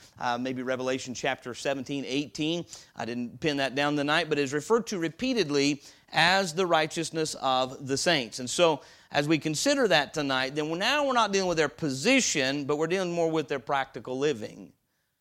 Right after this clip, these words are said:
How many of us understand something about clothes?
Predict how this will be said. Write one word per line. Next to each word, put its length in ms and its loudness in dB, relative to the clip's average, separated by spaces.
How 80 0
many 120 4
of 60 4
us 80 -2
understand 640 0
something 340 -2
about 300 -2
clothes? 640 -2